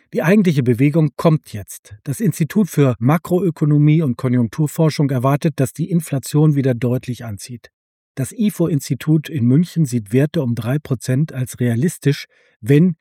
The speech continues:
Energie dauerhaft teuer bleibt. Und besonders betroffen sind genau die Produkte, die jeder täglich kauft. Brot, Milch und Fleisch. Damit endet es nicht.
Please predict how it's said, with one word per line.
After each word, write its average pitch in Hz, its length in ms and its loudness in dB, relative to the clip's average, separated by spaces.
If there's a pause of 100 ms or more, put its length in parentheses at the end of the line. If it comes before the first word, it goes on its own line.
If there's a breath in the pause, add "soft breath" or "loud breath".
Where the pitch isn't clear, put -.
(160)
Energie 123 480 -2
dauerhaft 120 520 -6
teuer 104 280 -8
bleibt. - 420 -20 (320)
Und 123 160 -8
besonders 139 500 0
betroffen 131 580 -6 (160)
sind 123 240 -4
genau 113 280 -2
die 113 220 -4
Produkte, 127 600 -6 (360)
die 117 80 -10
jeder 110 380 -6
täglich 104 420 -12
kauft. - 520 -18
Brot, 127 400 -6 (140)
Milch 110 500 -8
und 120 140 -10
Fleisch. - 480 -16 (680)
Damit 143 300 2
endet 180 340 2
es - 160 -14
nicht. - 340 -20